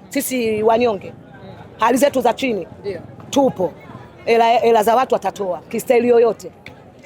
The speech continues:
Speaker 2: Kuna watu wanachangia eti wamtoe kule kwanza.
Speaker 1: Sasa kwa nini wasiochangia watu wak-, wakapata hela zao kwa wakati? Kama kwao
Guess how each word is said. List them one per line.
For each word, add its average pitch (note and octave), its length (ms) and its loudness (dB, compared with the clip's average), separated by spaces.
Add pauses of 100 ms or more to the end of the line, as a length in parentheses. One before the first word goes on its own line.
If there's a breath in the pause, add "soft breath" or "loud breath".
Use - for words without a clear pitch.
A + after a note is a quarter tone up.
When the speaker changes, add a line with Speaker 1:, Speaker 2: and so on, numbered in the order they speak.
(120)
Speaker 2:
Kuna - 120 -12
watu C#4 120 -10
wanachangia G3+ 600 -6
eti F#3 200 -8
wamtoe F3 360 -10
kule F3 220 -10
kwanza. D#3+ 380 -14 (100)
Speaker 1:
Sasa E4+ 200 -2
kwa D#4+ 100 2
nini F#4+ 60 4
wasiochangia C4+ 500 2
watu C#4 200 0
wak-, G#3+ 120 0 (120)
wakapata A#3 340 2
hela A3+ 100 4
zao B3 140 2
kwa G#3+ 120 0
wakati? - 400 -6 (760)
Kama A#3+ 180 0
kwao C#4+ 240 2